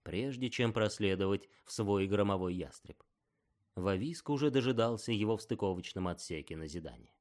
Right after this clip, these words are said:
Шумовые десантники стояли рядом, покачивая акустическими бластерами,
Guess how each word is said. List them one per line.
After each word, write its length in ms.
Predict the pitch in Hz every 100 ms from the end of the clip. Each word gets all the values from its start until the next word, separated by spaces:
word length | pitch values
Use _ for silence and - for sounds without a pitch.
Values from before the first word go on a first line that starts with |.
| _ _ _
Шумовые 420 | - 120 110 101 95
десантники 600 | 90 101 107 - 107 107
стояли 500 | - 98 98 92 87
рядом, 440 | 92 107 110 107 - - -
покачивая 640 | 123 - 104 101 107 107
акустическими 760 | 101 107 - 104 104 - 104 95
бластерами, 800 | 92 110 110 113 110 110 110